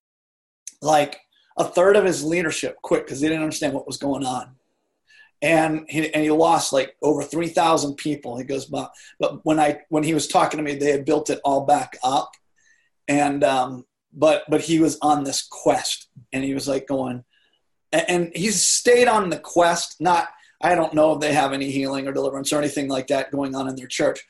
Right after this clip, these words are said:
but it was like, it was a wake-up call. It was, it was someone in that senior position going, "What is really going on?"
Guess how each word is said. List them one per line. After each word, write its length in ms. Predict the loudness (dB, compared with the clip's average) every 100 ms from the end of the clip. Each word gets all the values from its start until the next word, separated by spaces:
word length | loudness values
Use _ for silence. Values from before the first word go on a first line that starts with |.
| -20 -20 0
but 160 | 2
it 140 | 4 2
was 180 | 4
like, 460 | 4 4 2 -4 -14 _ _ _ _ _ _ _ _ _
it 140 | -4
was 160 | -2 -2
a 60 | -2
wake-up 460 | -4 -4 -4 -6 -8
call. 420 | -8 -8 -12 _ _ _ _ _
It 200 | -4 -2
was, 440 | 0 0 0 -6 -12 -8 0
it 160 | 4
was 180 | 4 4
someone 300 | 2 4 2
in 60 | 2
that 180 | 2
senior 400 | 0 0 0 -2
position 560 | 0 0 2 2 0 0
going, 400 | 0 2 2 -2 -10 _ _ _ _ _
"What 220 | 0 0
is 160 | -2 -6
really 520 | -6 0 0 2 -2
going 400 | -4 -6 -6 -10 -8
on?" 580 | -6 -8 -12 -18 -20